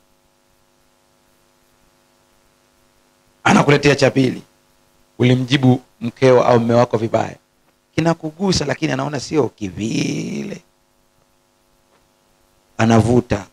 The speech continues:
pombe uliokunywa juzi. Akileta, anakuta unaanza kusema, anajua ndio chenyewe. Sasa anaanza kuikuza sasa.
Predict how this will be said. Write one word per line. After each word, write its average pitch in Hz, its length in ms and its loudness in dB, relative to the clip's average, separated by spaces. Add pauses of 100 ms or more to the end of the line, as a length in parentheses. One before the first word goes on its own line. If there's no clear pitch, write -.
(380)
pombe 117 340 4
uliokunywa 107 720 -2 (100)
juzi. - 340 -12 (1300)
Akileta, 120 600 2 (120)
anakuta 104 380 -8 (140)
unaanza 95 280 -12
kusema, - 220 -18 (3250)
anajua 113 280 -4
ndio 120 180 4
chenyewe. 117 840 0 (640)
Sasa 110 300 -2
anaanza 127 420 -4
kuikuza 139 800 -2
sasa. - 360 -6